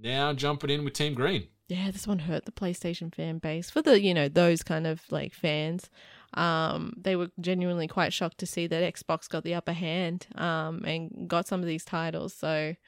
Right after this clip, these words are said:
Speaker 2: um, I'm excited 'cause, like, I've seen a lot about Persona, and it seems like a really fun game. Um, so I might, I might play it. Like,
Speaker 1: Hell yeah.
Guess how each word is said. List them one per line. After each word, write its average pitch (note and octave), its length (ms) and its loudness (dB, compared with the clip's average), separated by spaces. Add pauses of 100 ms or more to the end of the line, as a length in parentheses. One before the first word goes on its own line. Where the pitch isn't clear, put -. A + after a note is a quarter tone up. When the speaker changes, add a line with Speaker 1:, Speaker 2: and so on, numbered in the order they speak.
(420)
Speaker 2:
um, E3+ 320 2
I'm B3 240 -2
excited F3 760 0
'cause, F#3+ 260 0
like, F3+ 220 4
I've G#3+ 120 4
seen B3+ 260 2
a B3 60 4
lot F#3 180 2
about F#3 220 0
Persona, E3+ 640 -2
and F3 140 0
it D#3+ 80 -4
seems F3 320 -4
like F3 160 -4
a E3+ 40 0
really E3 220 -2
fun E3+ 300 -4
game. F3 460 0 (500)
Um, E3 600 0
so - 140 -4
I G3 80 4
might, G3+ 260 2
I F#3 60 0
might A3+ 240 2
play G3 320 -2
it. D#3+ 220 -4 (100)
Like, F3 220 0 (180)
Speaker 1:
Hell G2 220 -6
yeah. G#2+ 260 -2